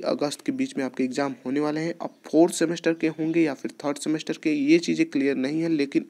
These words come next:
आपके एग्जाम जुलाई अगस्त में ही होंगे, होंगे।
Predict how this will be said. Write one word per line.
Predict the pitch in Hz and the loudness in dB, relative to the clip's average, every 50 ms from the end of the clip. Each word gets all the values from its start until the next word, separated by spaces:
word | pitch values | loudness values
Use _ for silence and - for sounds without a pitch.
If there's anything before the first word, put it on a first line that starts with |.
| - - | -6 -6
आपके | - 131 - - 156 - - | -6 -4 -4 -2 -2 -2 -2
एग्जाम | - - - 143 147 151 151 151 139 | -2 -6 -4 -4 -2 0 0 0 0
जुलाई | 131 127 120 120 123 127 127 | -2 0 2 4 4 4 4
अगस्त | 127 117 123 120 - - 131 | 2 0 -2 -4 -4 -6 -4
में | 127 131 | -4 -2
ही | 147 165 | -2 -2
होंगे, | 165 156 117 110 120 123 120 117 | -2 -2 -2 -2 0 0 -2 -4
होंगे। | 107 113 123 117 123 - - | -4 -6 -6 -4 -4 -4 -4